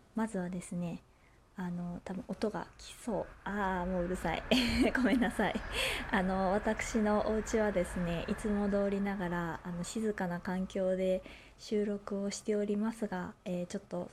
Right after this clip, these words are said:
外が騒音が激しいもので、電車の音など、えー、様々な音が入ってしまうかと思います。えー、ご了承いただけますと、え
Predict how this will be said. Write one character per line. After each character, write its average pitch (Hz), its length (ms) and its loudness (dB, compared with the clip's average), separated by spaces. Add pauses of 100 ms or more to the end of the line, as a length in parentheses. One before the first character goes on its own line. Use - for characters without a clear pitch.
外 - 360 -4
が 180 100 -4
騒 - 160 -2
音 190 300 2
が 180 200 -2
激 202 220 0
し 208 220 -2
い - 20 0
も 180 160 -2
の 180 140 -2
で、 - 320 -4
電 185 180 -2
車 190 160 -4
の 180 160 -2
音 202 220 -2
な 185 140 -2
ど、 170 260 -6 (360)
え 185 140 -2
ー、 - 20 -4
様 196 300 -4
々 185 220 -2
な 170 180 -4
音 190 220 -4
が 175 260 -4
入 - 140 -6
っ 202 40 -4
て 196 140 -6
し 208 160 -6
ま 190 140 0
う 190 60 -2
か 190 120 -6
と 180 160 -6
思 185 220 -2
い 185 80 0
ま 196 120 0
す。 220 300 -2 (420)
え 170 240 -6
ー、 - 60 -12
ご 185 80 -2
了 180 140 0
承 180 180 -6
い 175 80 -4
た 175 140 -6
だ 180 140 -4
け 180 120 -8
ま 196 220 -2
す - 100 -14
と、 180 340 -6 (140)
え - 360 -12